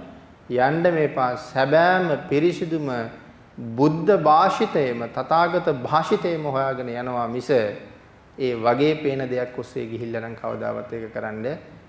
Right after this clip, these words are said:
කරන්න බෑ. එහෙමනම් අද සමාජයේ ජීවත් වෙනකොට අපිට හරියටම පිරිසිදු භාග්‍යතුන් වහන්සේගේ දේශනාව කෝකද කියලා හොයාගන්නත් සමහර වෙලාවට හරියට ගැටලු මතුවෙන තැන්, ගැටලු මතුවෙන තැන් එනවා.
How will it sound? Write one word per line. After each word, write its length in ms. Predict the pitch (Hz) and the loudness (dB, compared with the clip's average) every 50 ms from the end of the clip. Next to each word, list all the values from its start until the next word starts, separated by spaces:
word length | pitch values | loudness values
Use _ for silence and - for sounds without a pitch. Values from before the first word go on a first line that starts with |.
| - - | -20 -14
කරන්න 360 | - - 107 107 107 110 110 110 | -10 -6 -6 -6 -6 -6 -8 -8
බෑ. 240 | 110 117 113 110 | -6 -6 -6 -6
එහෙමනම් 540 | 120 123 120 139 143 147 139 135 135 131 - - | -6 -4 -2 -2 0 0 0 0 -2 -4 -4 0
අද 200 | - 127 139 151 190 190 | 0 2 4 4 4 4
සමාජයේ 600 | - - 202 196 196 190 185 170 156 156 147 131 | 4 2 2 4 4 4 4 2 0 -2 -4 -4
ජීවත් 440 | 131 131 131 131 123 117 - - | -4 -6 -4 -4 -4 -4 -4 -6
වෙනකොට 400 | - 117 120 110 - 113 107 - 117 110 110 104 - - - - - - - - - | -10 -10 -8 -6 -6 -6 -4 -2 -2 -2 -2 -4 -6 -12 -18 -20 -20 -20 -20 -20 -6
අපිට 280 | - 131 - 147 135 139 123 110 | -4 -4 -2 -2 -2 -4 -4 -4
හරියටම 680 | 104 110 117 120 127 143 147 160 160 160 - 180 175 170 160 147 | -6 -6 -6 -2 0 2 2 2 2 2 0 0 0 -2 -4 -4
පිරිසිදු 520 | - 156 139 143 143 - 147 139 131 135 | -4 -4 -4 -4 -4 -6 -6 -6 -6 -4
භාග්‍යතුන් 560 | 127 127 123 127 123 123 127 127 - 131 127 | -2 0 0 0 0 -2 -6 -8 -8 -8 -6
වහන්සේගේ 580 | 127 120 117 120 120 113 - 127 113 117 117 117 | -6 -6 -6 -6 -8 -8 -10 -10 -6 -6 -6 -6
දේශනාව 600 | 113 117 123 127 127 - 131 127 120 120 113 113 110 - | -4 -4 -4 -4 -4 -6 -6 -6 -4 -4 -4 -6 -8 -4
කෝකද 380 | - 131 135 139 143 160 151 156 | 0 0 2 2 2 0 -2 -2
කියලා 300 | 151 - 151 139 139 131 | -2 -2 -2 0 0 0
හොයාගන්නත් 580 | 120 123 127 127 123 117 120 117 117 117 117 131 151 156 - - 104 - - - - - - - - - - | 0 0 0 0 -2 -2 -4 -6 -6 0 2 2 2 2 0 -6 -12 -14 -18 -20 -20 -20 -20 -20 -20 -20 -20
සමහර 560 | - - - - 135 131 147 147 151 165 160 165 | -20 -20 -4 -2 0 2 2 2 2 2 2 2
වෙලාවට 460 | 147 135 131 131 127 127 127 131 127 131 | 2 2 2 2 2 0 0 0 -4 -4
හරියට 380 | 120 117 113 120 120 117 - 123 135 - - - - - - - - | -4 -4 -4 -2 -4 -4 -4 -6 -8 -8 -12 -18 -20 -20 -20 -20 -8
ගැටලු 360 | - 123 117 - 127 120 123 | -4 -4 -2 -2 -4 -6 -6
මතුවෙන 380 | 120 117 110 - 123 117 113 110 | -6 -8 -6 -6 -6 -6 -6 -8
තැන්, 340 | - 123 117 123 147 175 185 - - - - - - - - - | -8 -8 -8 -8 -8 -10 -14 -16 -18 -20 -20 -20 -20 -20 -20 -12
ගැටලු 340 | - - 117 - 117 117 117 | -8 -8 -8 -6 -6 -6 -6
මතුවෙන 340 | 113 110 - 120 117 113 110 | -8 -8 -8 -10 -10 -10 -10
තැන් 200 | 113 127 123 123 | -12 -14 -14 -14
එනවා. 340 | - - - - - 127 | -16 -16 -16 -16 -18 -18